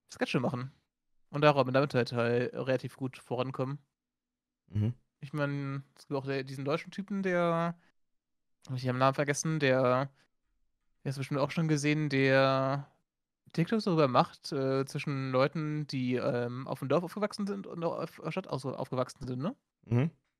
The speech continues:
Speaker 1: Und das ist halt zum Beispiel auch super sharebar. Gerade auf Leuten, die auf dem Land sind, die lieben das, glaub ich, das einfach den Le-, anderen Leuten zu zeigen, weil die da halt relaten können.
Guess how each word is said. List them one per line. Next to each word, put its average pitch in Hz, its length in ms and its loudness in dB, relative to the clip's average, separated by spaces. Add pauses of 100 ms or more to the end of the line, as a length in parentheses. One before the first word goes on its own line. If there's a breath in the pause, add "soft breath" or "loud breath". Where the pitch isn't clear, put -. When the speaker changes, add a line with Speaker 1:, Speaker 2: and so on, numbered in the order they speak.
(1200)
Speaker 1:
Und 139 140 2
das 143 120 2
ist 180 100 -6
halt 226 120 2
zum 165 100 0
Beispiel 147 220 2
auch 208 80 0
super - 240 -2
sharebar. 143 520 -2 (120)
Gerade 143 200 0
auf 147 140 -2
Leuten, 151 240 0
die 143 40 0
auf 139 80 0
dem 131 80 -2
Land 143 180 0
sind, 175 180 -2
die 156 520 0
lieben 156 280 -4
das, 135 140 0
glaub 127 140 0
ich, 135 60 0
das 139 120 0
einfach 143 240 -2
den 143 80 -2
Le-, 139 100 0
anderen 156 220 -2
Leuten 160 220 0
zu 151 60 -8
zeigen, 127 380 -2
weil 123 200 2
die 127 140 -6
da 131 120 -6
halt 131 340 -6
relaten 143 340 0
können. 127 280 -4